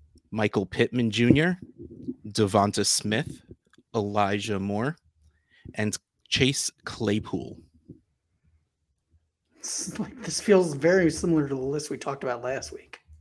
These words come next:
Speaker 1: Except McLaurin wasn't involved in the list for last week, and now it's
Speaker 2: Correct,
Speaker 1: pretty
Speaker 2: because I
Speaker 1: important to
Speaker 2: felt
Speaker 1: have
Speaker 2: he
Speaker 1: him
Speaker 2: was so
Speaker 1: now.
Speaker 2: obviously above the list <laughs> last week when I set that up.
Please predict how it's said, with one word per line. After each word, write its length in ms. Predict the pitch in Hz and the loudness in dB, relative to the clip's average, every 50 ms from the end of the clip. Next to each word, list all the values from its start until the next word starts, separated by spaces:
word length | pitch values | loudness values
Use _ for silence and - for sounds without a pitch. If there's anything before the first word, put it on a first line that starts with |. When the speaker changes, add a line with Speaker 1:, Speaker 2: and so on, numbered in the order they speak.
| _ _ _ _ _ _ _ _ _ - | _ _ _ _ _ _ _ _ _ -10
Speaker 1:
Except 400 | - 95 - - 107 90 - - | -10 -8 -4 0 -2 -2 -2 -2
McLaurin 540 | 98 92 - - 117 104 101 101 98 92 90 | -8 -6 -4 -2 -2 0 0 0 -2 -2 -2
wasn't 280 | 95 101 92 98 92 76 | -2 -4 -4 -4 -4 -6
involved 600 | 87 98 92 90 107 98 92 98 101 95 104 101 | -6 -6 -4 0 0 0 2 0 -4 -6 -6 -6
in 80 | 92 90 | -6 -6
the 100 | 92 90 | -6 -6
list 280 | 87 90 90 - - | -6 -6 -8 -8 -8
for 100 | - 98 | -6 -6
last 320 | 90 87 87 87 90 - - | -6 -6 -6 -8 -8 -10 -10
week, 220 | 98 90 85 - | -10 -10 -8 -8
and 100 | 95 87 90 | -8 -4 -2
now 60 | - | 2
it's 40 | - | 4
Speaker 2:
Correct, 240 | 180 185 220 202 - | 6 6 6 4 2
Speaker 1:
pretty 140 | - - 131 | 0 -2 -2
Speaker 2:
because 280 | 190 170 - 185 165 175 | 0 4 6 6 6 8
I 80 | 175 170 | 8 6
Speaker 1:
important 60 | 165 | 8
to 40 | - | 10
Speaker 2:
felt 140 | 220 196 180 | 10 10 10
Speaker 1:
have 60 | - | 10
Speaker 2:
he 40 | 214 | 10
Speaker 1:
him 40 | 190 | 10
Speaker 2:
was 140 | 190 185 185 | 10 10 10
so 120 | - 190 208 | 8 6 8
Speaker 1:
now. 60 | 196 | 8
Speaker 2:
obviously 600 | 180 185 202 190 202 208 202 196 202 - 208 185 185 | 8 6 6 8 8 8 8 8 6 2 2 4 4
above 360 | 180 170 170 180 190 269 269 | 4 2 0 -4 -4 -4 -4
the 80 | 208 170 | -4 0
list 480 | 143 143 147 156 156 156 - - - - - - - | 2 2 2 2 2 0 -4 -10 -16 -20 -10 -6 -6
<laughs> 580 | - - - - - - - - - - - - | -6 -6 -6 -14 -12 -8 -8 -6 -8 -6 -2 0
last 320 | - 175 - 214 - - | 0 0 2 0 2 4
week 180 | 220 202 208 - | 4 2 4 2
when 100 | 190 185 | 2 2
I 100 | 185 180 | 2 2
set 260 | 175 - 196 185 185 | 0 0 -2 -2 0
that 160 | 190 180 180 | 0 0 0
up. 300 | 214 233 202 - - - | 0 0 -2 -4 -6 -14